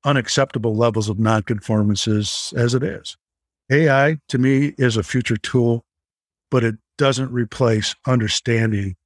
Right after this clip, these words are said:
the methodologies of quality and how you apply them, because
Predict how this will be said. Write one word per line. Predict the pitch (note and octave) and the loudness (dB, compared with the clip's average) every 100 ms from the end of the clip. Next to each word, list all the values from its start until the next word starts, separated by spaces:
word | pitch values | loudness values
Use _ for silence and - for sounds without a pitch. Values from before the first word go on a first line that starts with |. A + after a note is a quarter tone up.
| _ _ _ - | _ _ _ -2
the | A#2+ | 2
methodologies | B2 A#2+ G#2+ A#2+ C3 B2+ G2+ G2+ G2 F#2+ - | 2 2 0 2 2 2 0 -4 -4 -6 -8
of | A#2 - | -8 -6
quality | - G#2+ G#2+ G#2 | 0 0 2 0
and | G#2+ | 0
how | G2+ A2 | 2 2
you | G#2 G#2 | 0 -2
apply | - A#2+ B2 | 0 2 2
them, | G#2+ G#2+ | 0 -2
because | G#2+ A2+ | -2 -6